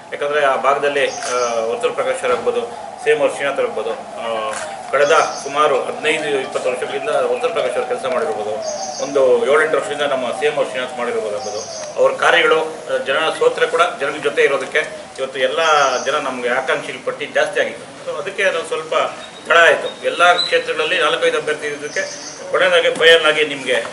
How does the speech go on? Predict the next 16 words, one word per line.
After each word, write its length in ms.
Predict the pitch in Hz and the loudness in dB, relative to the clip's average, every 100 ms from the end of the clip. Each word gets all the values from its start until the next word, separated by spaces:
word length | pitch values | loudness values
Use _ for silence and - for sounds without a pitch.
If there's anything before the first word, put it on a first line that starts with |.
| 120 | -8
ನಾನು 260 | 120 120 | -6 -6
ಈ 280 | 113 120 120 | -8 -8 -6
ಲಿಸ್ಟ್ 240 | 139 151 135 | -6 -2 -2
ಹೇಳ್ತಾ 220 | 127 127 | -2 -4
ಇದ್ದೀನಿ. 200 | 113 127 - - - | -4 -6 -10 -12 -10
ಆ, 560 | - - 123 120 117 110 - - - | -10 -10 -8 -6 -4 -6 -8 -16 -6
ಏನು, 220 | 135 160 147 - - - - - 127 | -2 -2 -2 -6 -12 -18 -20 -10 -6
ಆ, 340 | 127 123 120 | -2 -2 -2
ಬಿ 100 | 147 | -2
ಜೆ 100 | 156 | -2
ಈ 200 | 143 135 | 0 0
ಹದಿನೇಳು 440 | 120 117 160 165 | 0 2 4 4
ವಾರ್ಡ್ 180 | 151 143 | 6 4
ಇದೆ, 280 | 135 147 135 | 4 2 0
ಹದಿನೇಳು 320 | 117 147 151 | -2 0 4
ವಾರ್ಡಲ್ಲಿ, 580 | 143 139 139 156 - | 4 4 2 0 -2